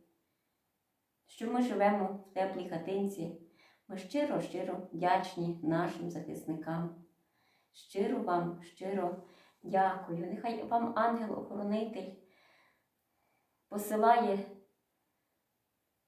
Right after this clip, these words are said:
вірніш, не посилає, завжди буде з вами. Господи Боже, допоможи нашим воїнам.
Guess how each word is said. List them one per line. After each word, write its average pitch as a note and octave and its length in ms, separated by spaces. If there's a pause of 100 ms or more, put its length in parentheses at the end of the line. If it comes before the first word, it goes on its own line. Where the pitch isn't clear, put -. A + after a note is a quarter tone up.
(200)
вірніш, G#3+ 500
не G#3 100
посилає, G3+ 680
завжди F#3 360
буде F3+ 380
з E3 100
вами. E3+ 520 (580)
Господи A3 540
Боже, G3+ 340
допоможи C4 580
нашим F#3 400
воїнам. F3 580